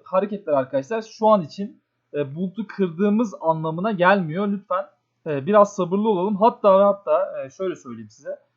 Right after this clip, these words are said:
E, dün videoyu çekerler, çekerken hatırlarsanız fiyatlar şu, e, şu bölgede fiyatlanıyordu.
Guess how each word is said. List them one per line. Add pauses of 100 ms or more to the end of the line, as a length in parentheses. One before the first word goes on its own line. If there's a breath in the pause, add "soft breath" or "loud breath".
(160)
E,
dün
videoyu
çekerler, (100)
çekerken
hatırlarsanız (100)
fiyatlar
şu,
e,
şu
bölgede
fiyatlanıyordu.